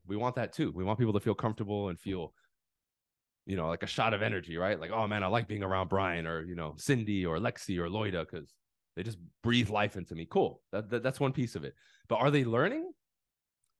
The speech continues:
When you go door to door, are you giving yourself the opportunity, or when you're calling people or contacting them or making content for your database or social media, are people learning something? Right?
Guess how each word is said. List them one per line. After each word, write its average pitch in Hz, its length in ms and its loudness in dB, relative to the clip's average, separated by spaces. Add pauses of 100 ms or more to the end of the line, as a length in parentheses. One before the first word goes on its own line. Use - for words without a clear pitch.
(200)
When 131 160 4
you 180 80 4
go 180 120 8
door 165 220 6
to 143 100 4
door, 123 380 4 (340)
are 113 100 6
you 143 160 6
giving 143 380 4
yourself 156 320 6
the 117 100 6
opportunity, 107 680 0
or 95 180 -2
when 101 140 -6
you're 98 80 -2
calling 131 320 2
people 98 220 0
or 92 80 4
contacting 107 560 -2
them 98 120 -4
or 117 40 0
making 160 260 0
content 175 500 2
for 135 80 0
your 131 120 6
database 156 520 4
or 107 80 0
social 135 340 0
media, 139 340 2 (500)
are - 100 2
people 185 360 2
learning 208 300 4
something? 294 380 0 (2750)
Right? 123 240 4